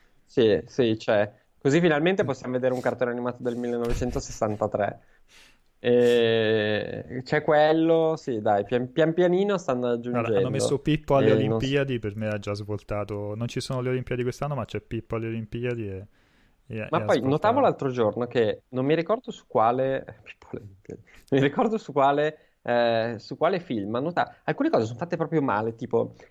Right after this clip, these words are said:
Speaker 1: i sottotitoli sbarellano quando ci sono, eh, tipo, non mi ricordo cosa stavo guardando, ma c'era una parola in francese che probabilmente aveva qualche accentata strana
Speaker 2: Mhm.
Speaker 1: e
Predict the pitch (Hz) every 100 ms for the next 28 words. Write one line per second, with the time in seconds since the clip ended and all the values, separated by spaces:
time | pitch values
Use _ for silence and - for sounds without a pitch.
0 | - 143 254 254 226 151 104 113 117 117
1 | 135 151 175 208 214 208 - 117 123 -
2 | - 123 110 113 117 _ - 123 143 139
3 | - - 180 233 262 320 302 208 - -
4 | 147 - 175 156 135 104 107 123 131 131
5 | _ - 185 208 175 156 160 165 160 127
6 | 123 - 113 113 113 139 151 180 127 107
7 | 107 120 117 120 - 123 120 127 139 -
8 | - 104 117 117 156 175 _ _ - 170
9 | -